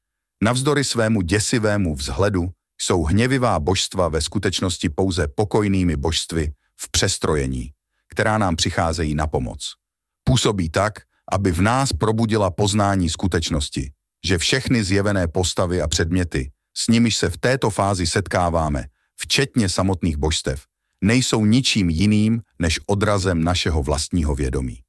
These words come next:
V západním pojetí jsou hněvivá a pokojná božstva tím, co C G Jung nazval archetypy kolektivního nevědomí. Archetyp, řecky archetypos, čili doslova první vzor, pravzor,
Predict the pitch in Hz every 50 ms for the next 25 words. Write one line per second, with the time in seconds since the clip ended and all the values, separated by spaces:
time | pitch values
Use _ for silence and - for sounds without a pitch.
0 | _ _ _ _ _ _ _ _ _ _ _ _ _ _ _ _ _ _ - 82
1 | 113 117 135 - - 160 139 127 107 92 - 92 92 90 87 80 - 90 85 82
2 | - - 82 71 69 71 92 87 90 92 98 87 92 87 87 87 87 - - -
3 | 82 78 - 92 87 - 101 92 87 85 80 76 71 69 73 78 - - - 67
4 | 64 - - _ _ _ _ _ _ - - - 120 131 139 131 - - - 78
5 | 71 - - - - - 98 87 87 87 90 87 - 85 82 90 87 87 85 80
6 | 73 82 92 95 104 113 110 - - - - 85 85 85 76 78 80 76 76 71
7 | - - 95 104 95 - 113 101 - - 85 80 98 87 78 - - 87 92 92
8 | - - - 82 78 87 87 80 76 76 73 73 76 80 80 73 67 64 58 -
9 | 64 - _ _ _ _ _ _ _ _ _ _ _ _ _ - 95 101 107 104
10 | - 110 92 - 98 95 - - - - - _ _ - - 90 87 - - -
11 | 87 - - 90 90 82 - 85 78 - 80 73 - 65 - - - - - _
12 | _ _ _ _ - - - 113 117 123 113 101 92 - - - 87 76 73 69
13 | 71 - - 101 98 85 90 92 87 82 76 76 87 85 85 92 101 92 - -
14 | 85 82 85 78 80 82 78 73 69 73